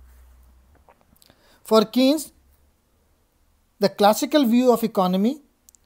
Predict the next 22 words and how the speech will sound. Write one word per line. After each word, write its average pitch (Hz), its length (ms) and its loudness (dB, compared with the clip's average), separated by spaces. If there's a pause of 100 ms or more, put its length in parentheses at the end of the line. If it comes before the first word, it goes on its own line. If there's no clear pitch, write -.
(100)
was 196 160 0
a 220 60 0
candle-like 214 720 0
belief 180 440 -2 (880)
that 170 420 2 (640)
all 254 360 2
is 226 200 -2
for 202 220 0
best 196 540 -2 (120)
is 185 200 -4
the 180 100 0
best 196 380 -2 (280)
of 185 240 -8
all 220 240 0
possible 190 560 -2
worlds, 175 600 0 (420)
provided 190 680 0 (460)
we 233 180 2
will 214 200 2
let 202 400 0 (1200)
well 185 240 2
alone. 175 400 -2